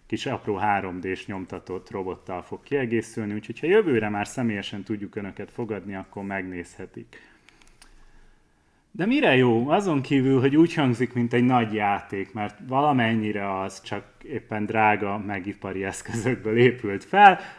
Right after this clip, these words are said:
de ennek ellenére van haszna. Egyrészt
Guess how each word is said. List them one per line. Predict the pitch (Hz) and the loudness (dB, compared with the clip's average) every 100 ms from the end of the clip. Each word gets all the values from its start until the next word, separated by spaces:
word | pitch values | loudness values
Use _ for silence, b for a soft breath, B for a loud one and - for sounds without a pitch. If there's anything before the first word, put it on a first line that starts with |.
| B | B
de | 120 120 120 - - - | 2 2 0 -16 -20 -4
ennek | 135 131 107 | 2 2 2
ellenére | 127 131 113 107 107 107 | 2 2 2 2 0 0
van | 113 110 | 0 0
haszna. | 98 98 95 - 92 92 - | -2 -4 -8 -10 -12 -14 -12
Egyrészt | - 220 208 139 - - | -4 0 4 2 2 -16